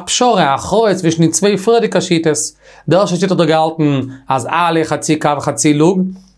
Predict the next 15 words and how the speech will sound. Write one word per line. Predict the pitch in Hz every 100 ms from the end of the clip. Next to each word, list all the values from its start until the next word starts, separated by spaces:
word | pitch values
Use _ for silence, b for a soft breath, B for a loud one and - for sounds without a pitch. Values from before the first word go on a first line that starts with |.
| -
דער | 170
אנדערער | 185 170 165
האלטן, | 160 165 156 143 135 120 B -
אז | 139
אלע | - 175 170 160 147
א |
פערטל, | 131 180 165 160 160 147 139 131 123 123
א | 117
פערטל. | 113 98 95 120 165 185 - _
אז | 139
האבן | 160
מיר |
געמאכט | 175 180
א | 190
פשרה. | - 254